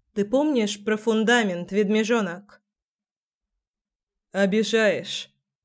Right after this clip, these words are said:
ответил Дима. "Будет сюрприз. Спи, малыш.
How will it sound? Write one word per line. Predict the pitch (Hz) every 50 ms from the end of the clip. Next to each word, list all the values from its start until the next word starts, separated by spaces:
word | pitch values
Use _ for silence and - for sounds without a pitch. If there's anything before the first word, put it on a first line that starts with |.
| _ _
ответил | - 220 208 208 202 214 220 214 - 208 214 196
Дима. | 170 196 202 185 185 175 175 180 180 - _ _ _ _ _ _ _ _ _ _ _
"Будет | 170 160 185 226 262 214 196 170 - 202
сюрприз. | - - - 190 202 233 247 - - 190 175 165 160 170 - - - - - _ _ _ _ _ _ _ _ _ _ _
Спи, | - - - - - 226 233 233 202
малыш. | 180 175 175 175 185 170 - - - - -